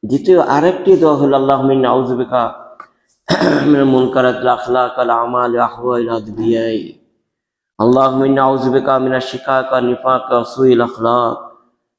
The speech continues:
হে প্রতিপালক, নিশ্চয়ই তুমি আমাকে তোমার দুষ্টুমি থেকে, তোমার মুনাফিকানা কাজ থেকে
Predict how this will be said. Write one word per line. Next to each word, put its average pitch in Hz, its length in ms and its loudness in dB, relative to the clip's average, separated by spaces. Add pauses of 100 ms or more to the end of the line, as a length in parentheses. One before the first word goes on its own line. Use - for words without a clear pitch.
(160)
হে 120 120 4
প্রতিপালক, 131 760 2 (440)
নিশ্চয়ই 156 540 2
তুমি 139 280 4
আমাকে 127 420 2 (760)
তোমার 123 400 2 (420)
দুষ্টুমি 151 580 2
থেকে, 123 580 2 (480)
তোমার 117 300 2
মুনাফিকানা 123 720 0
কাজ 123 300 -4 (120)
থেকে 131 280 2